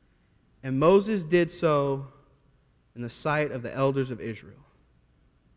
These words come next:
And when God tells you to do something, you should do it.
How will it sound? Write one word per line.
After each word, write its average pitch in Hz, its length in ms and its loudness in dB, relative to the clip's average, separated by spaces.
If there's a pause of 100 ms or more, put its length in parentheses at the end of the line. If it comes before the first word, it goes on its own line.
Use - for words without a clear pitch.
(460)
And 120 80 -12
when 123 80 -8
God 180 280 0
tells 226 320 2
you 202 100 -4
to 180 60 -2
do 185 220 0
something, 123 500 -8 (1300)
you 147 80 -6
should 143 220 -4
do 151 180 2
it. - 140 -12